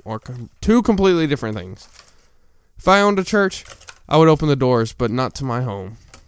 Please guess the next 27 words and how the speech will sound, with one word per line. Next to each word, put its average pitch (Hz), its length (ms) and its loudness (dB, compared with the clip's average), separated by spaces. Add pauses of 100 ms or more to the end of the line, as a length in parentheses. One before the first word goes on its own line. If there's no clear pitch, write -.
(160)
That's 131 260 -4
not 127 160 -2
something 123 300 -4
I 107 40 -2
would 107 140 -4
do. 107 140 -4
Even 160 280 2
as 143 280 2
a 127 80 -4
preacher, 113 560 -4 (300)
I 127 60 2
would 139 160 4
not 143 220 2
open 131 240 -4
my 120 160 0
home 113 220 -2
to 107 120 -4
anybody, 107 520 -10 (920)
especially 135 420 -2
the 123 140 -2
ones 120 240 0
trying 120 180 -2
to 117 60 -2
get 117 200 0
over 107 280 -2
here. 113 260 -6 (1600)
But 147 260 2